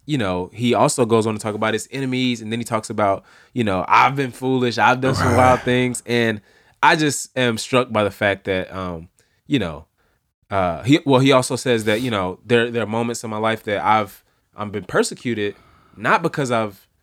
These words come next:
Speaker 1: done the wrong thing, but because I've actually done the right thing.
Speaker 2: Right, right, right, right.
Speaker 1: And he just shows, man, that our lives are so complicated and messy
Speaker 2: Yeah.
Speaker 1: that all of these things can fit in the same prayer.
Speaker 2: Right, right, right, right.
Speaker 1: So
Speaker 2: Yeah.
Speaker 1: it's, it's just this testimony that,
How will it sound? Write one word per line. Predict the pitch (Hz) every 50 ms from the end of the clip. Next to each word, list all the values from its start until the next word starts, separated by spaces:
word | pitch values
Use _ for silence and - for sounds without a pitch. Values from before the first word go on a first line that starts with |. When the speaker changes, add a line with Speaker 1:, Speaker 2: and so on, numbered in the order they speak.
| _ -
Speaker 1:
done | 127 127 120
the | 107 98
wrong | 101 123 185 214
thing, | 208 - 113 107
but | 117 131
because | 120 127 - 170 139 123
I've | 123
actually | 127 131 - - 131
done | - 127 110
the | 110
right | 107 110 131 123
thing. | - 95 90 95
Speaker 2:
Right, | 92 95 98 98 101 101 104 104 95 90
right, |
right, | 82 85 98 113 117 113 110 113 117 117
right. | 117
Speaker 1:
And | 113 - 147 139 135
he | 131 135 180 214 214
just | 190 175 147 - -
shows, | 139 131 131 123 123 117 104 107
man, | 101 101 98 98 95
that | 101 82
our | 87 107 110
lives | 104 101 98 95 95 95 95 95 -
are | - 92
so | - - 98
complicated | 95 - 95 95 92 - 95 - - 90 87 87 80 - -
and | 90 87 92
messy | 92 92 92 - - 85 80 80 82 - _ _ _ _
Speaker 2:
Yeah. | 80 80 -
Speaker 1:
that | 73 76 95
all | 113 123 127 123
of | 117 104
these | 117 113 107 -
things | - 110 104 101 95 -
can | 113 95
fit | - 110 98
in | 95
the | 90 -
same | - 82 85 85 -
prayer. | - - - - - -
Speaker 2:
Right, | - 95 - 120 107 95 - 80 80 127
right, | 120 117 110 95 92
right, | 92 95 95 95
right. | 92 95 95 92 85 87
Speaker 1:
So | 87 85 -
Speaker 2:
Yeah. | 101 104 104 98
Speaker 1:
it's, | 85 87 - - _ _ _
it's | - 104 110 -
just | - 110 - -
this | 107 98 -
testimony | - 107 107 - - 107 98 95 92 90 87
that, | 85 90 87 85 82 -